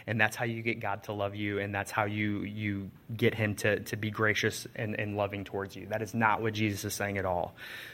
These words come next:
Jesus has not gotten this young man to see the brokenness and the depths of need in his heart yet.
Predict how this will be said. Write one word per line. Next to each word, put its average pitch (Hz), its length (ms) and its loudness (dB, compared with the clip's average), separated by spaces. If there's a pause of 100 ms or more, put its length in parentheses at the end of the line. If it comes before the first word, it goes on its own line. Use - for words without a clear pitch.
(100)
Jesus 135 400 4
has 120 180 -2
not 123 380 2
gotten 117 340 4
this 110 180 -6
young 110 240 -2
man 104 220 -4
to 107 120 -10
see 117 340 -4
the 113 120 -4
brokenness 113 840 0 (300)
and 113 160 6
the 107 80 4
depths 117 440 4
of 104 140 -4
need 107 320 0
in 101 120 0
his 98 180 -2
heart 110 300 0
yet. 90 280 -6